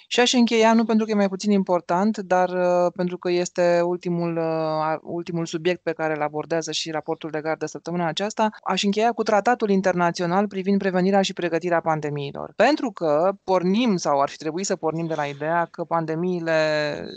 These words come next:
s-au întâmplat, se întâmplă și se vor mai întâmpla și în continuare și că vor fi și alte tipuri de urgențe medicale serioase la nivel global.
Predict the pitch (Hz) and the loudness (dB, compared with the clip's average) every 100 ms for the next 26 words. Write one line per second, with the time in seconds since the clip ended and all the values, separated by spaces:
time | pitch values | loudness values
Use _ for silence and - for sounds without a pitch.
0 | - - 180 170 160 151 175 190 185 160 | -12 -2 0 0 -2 0 0 0 -2 -2
1 | 190 190 190 - 190 185 175 175 170 170 | -4 -4 -4 -4 -2 0 0 -2 -4 -6
2 | 151 131 135 - - 156 143 139 139 147 | -6 -8 -10 -14 -12 -8 -6 -6 -4 -2
3 | 185 190 190 - 185 180 170 170 196 196 | 0 0 0 -2 -6 -4 -4 -2 -4 0
4 | 196 190 170 180 170 160 156 151 175 170 | 0 0 -6 -8 -6 -4 -4 -2 -4 -2
5 | 160 156 151 160 160 165 156 170 170 170 | -4 -6 -4 -2 0 -2 -2 -2 0 0
6 | 165 156 160 156 147 147 131 156 190 | 0 -2 -2 -4 -4 -8 -2 -2 -2